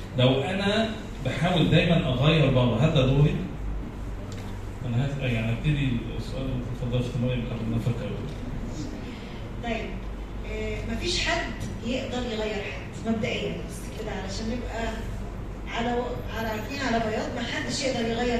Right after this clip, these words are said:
Speaker 2: حد. ده الازواج، الزوجين اللي هو اقرب المفروض حد بقى، مش المفروض يغيروا بعض. فتخيل انت هتروح تغير بابا وماما؟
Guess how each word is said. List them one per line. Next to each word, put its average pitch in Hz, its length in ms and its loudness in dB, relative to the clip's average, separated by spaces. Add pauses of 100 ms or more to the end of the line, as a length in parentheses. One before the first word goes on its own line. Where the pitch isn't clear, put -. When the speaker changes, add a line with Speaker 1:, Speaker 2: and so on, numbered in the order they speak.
(140)
Speaker 2:
حد. 202 200 -2 (600)
ده 233 60 2
الازواج، 240 680 4 (600)
الزوجين 214 640 -2
اللي - 440 -6
هو 240 140 2
اقرب 233 340 0 (100)
المفروض 220 340 0 (160)
حد 262 200 0 (300)
بقى، 240 140 0 (1300)
مش 294 180 2
المفروض 285 800 2 (220)
يغيروا 226 500 0
بعض. 196 180 -6 (1000)
فتخيل 254 400 0 (140)
انت - 80 0
هتروح 254 280 0
تغير 269 440 -2
بابا 277 220 -2
وماما؟ - 460 -2